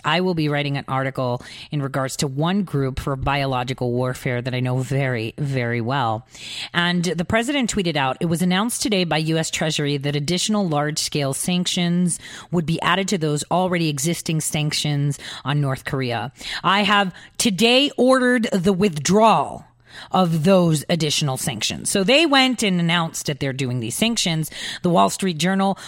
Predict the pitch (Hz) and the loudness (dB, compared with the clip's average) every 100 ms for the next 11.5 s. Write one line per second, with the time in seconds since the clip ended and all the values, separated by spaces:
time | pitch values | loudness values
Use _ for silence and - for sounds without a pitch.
0 | - 254 349 349 330 339 320 311 320 302 | 0 4 4 6 4 4 6 4 4 4
1 | 302 330 - 156 156 214 277 277 294 285 | 6 6 4 2 4 6 8 8 6 4
2 | 233 214 208 - - 339 381 349 - - | 2 2 0 -2 0 4 4 2 -2 -6
3 | - - - _ _ _ - - 175 160 | -6 -6 -10 _ _ _ -10 -4 -2 -2
4 | 160 147 139 131 151 180 - - - 175 | -2 -2 -2 -4 -4 -4 -4 -6 -4 -2
5 | 269 - _ - - - - - 170 180 | -6 -10 _ -20 -20 -18 -18 -6 -2 -2
6 | 175 196 175 165 180 165 160 156 160 156 | 0 -2 -2 -2 -2 -2 -2 -2 -2 -4
7 | 156 185 - - 147 147 - 156 147 143 | -4 -4 -8 -6 -4 -4 -2 -2 -2 -4
8 | - 147 135 - 139 - 127 127 - 143 | -2 -2 -2 -4 -4 -4 -4 -6 -6 -2
9 | 123 123 - 226 294 254 - - - 220 | -2 -2 -2 0 2 0 -4 -14 -4 0
10 | 220 - 294 262 220 196 175 185 - 196 | 0 0 0 0 0 0 0 -2 0 0
11 | 190 196 185 175 170 | 0 0 0 0 -2